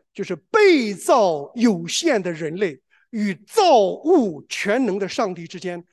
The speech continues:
所建立的那个正常的关系，叫做我们的信仰。所以我们的信仰是什么？就是我们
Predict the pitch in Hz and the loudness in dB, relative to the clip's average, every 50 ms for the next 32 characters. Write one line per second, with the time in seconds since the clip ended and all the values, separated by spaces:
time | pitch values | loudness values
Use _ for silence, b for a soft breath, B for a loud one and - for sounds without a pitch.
0 | _ _ _ - - 180 156 151 - - 277 247 214 180 180 180 220 180 156 165 | _ _ _ -16 -14 -14 -14 -14 -12 -8 -4 -4 -4 -4 -6 -8 -10 -10 -10 -12
1 | 160 160 147 175 - - - 440 381 349 269 226 196 185 - - - - 147 170 | -12 -12 -14 -16 -8 -2 0 2 2 2 0 -2 -4 -8 -10 -12 -12 -10 -10 -10
2 | 196 175 165 - - 196 185 190 185 - - 175 127 _ _ _ _ _ _ _ | -8 -8 -8 -6 -4 -4 -2 -2 -4 -6 -10 -14 -14 _ _ _ _ _ _ _
3 | _ - 254 226 185 170 151 - 208 190 160 143 - - 165 165 147 135 147 147 | _ -2 0 0 0 0 -2 -4 -4 -4 -4 -4 -8 -12 -10 -10 -10 -10 -12 -14
4 | 156 139 - - 165 135 120 - - _ _ _ _ _ _ _ _ _ _ _ | -14 -14 -14 -14 -16 -16 -18 -20 -20 _ _ _ _ _ _ _ _ _ _ _
5 | _ _ _ _ _ _ _ _ _ _ _ - - 294 294 269 240 214 214 240 | _ _ _ _ _ _ _ _ _ _ _ -6 -2 0 0 2 2 0 0 0
6 | 285 - - 339 339 247 202 214 220 - 175 - 185 156 151 160 - _ _ _ | -4 -4 -4 -2 0 0 0 -2 -4 -6 -10 -10 -10 -12 -12 -14 -18 _ _ _
7 | _ _ _ _ _ _ _ _ _ - 233 214 - 220 190 180 170 156 165 170 | _ _ _ _ _ _ _ _ _ -12 -10 -8 -6 -6 -6 -6 -8 -10 -10 -12
8 | 190 214 | -12 -14